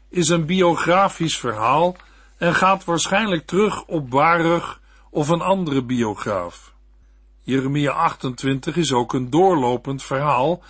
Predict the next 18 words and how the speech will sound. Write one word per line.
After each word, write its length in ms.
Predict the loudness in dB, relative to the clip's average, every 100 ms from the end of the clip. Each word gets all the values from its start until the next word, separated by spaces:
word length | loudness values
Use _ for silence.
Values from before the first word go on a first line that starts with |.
| -20 -4
maar 160 | -2 2
kan 260 | 0 0
ingedeeld 760 | -2 -2 -2 -4 -2 0 0 0
worden 420 | 0 2 2 -2 -10 -10
door 180 | -2 0
de 100 | 0
afwisseling 840 | -2 -4 -2 -2 0 0 -2 -2
van 200 | -2 0
de 60 | 2
handelende 680 | 4 2 2 0 0 0 -2
personen. 760 | -2 -6 0 0 0 -4 -12 _ _ _ _ _ _ _
In 160 | -4 -2
vers 260 | 0 0
één 260 | 0 -2 0
tot 260 | 0 -2 -4
en 60 |
met 220 | -6 -8
vier 400 | -8 -6 -2 -2